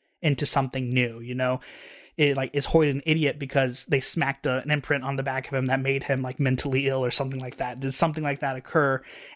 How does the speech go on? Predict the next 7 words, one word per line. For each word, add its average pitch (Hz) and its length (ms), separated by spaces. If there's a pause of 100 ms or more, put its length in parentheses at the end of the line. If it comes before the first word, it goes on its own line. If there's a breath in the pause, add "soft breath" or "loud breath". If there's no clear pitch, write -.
(120 loud breath)
and 131 240
he's 160 340
unable 139 440
to 131 100
break 127 380
it 131 80
himself 123 680